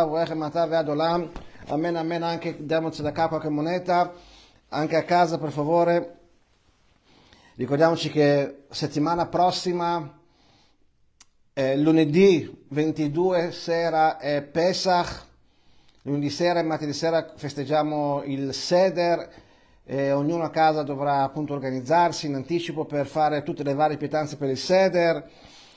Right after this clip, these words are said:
eh, ed è bene partecipare. Chi magari da solo a casa non riesce a farlo, non è capace, è bene, è bene partecipare ai Seder pubblici.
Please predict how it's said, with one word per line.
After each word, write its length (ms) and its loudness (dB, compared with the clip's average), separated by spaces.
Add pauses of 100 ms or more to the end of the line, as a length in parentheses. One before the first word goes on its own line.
(280)
eh, 260 0
ed 140 2
è 80 2
bene 260 4
partecipare. 540 -2
Chi 140 -2
magari 580 -2
da 120 -2
solo 240 0
a 60 -2
casa 260 0
non 120 -4
riesce 180 -6
a 60 -4
farlo, 340 2
non 160 -4
è 60 -4
capace, 420 0
è 40 -4
bene, 520 -2
è 100 -6
bene 300 -2
partecipare 540 -2
ai 80 0
Seder 380 -2
pubblici. 760 -2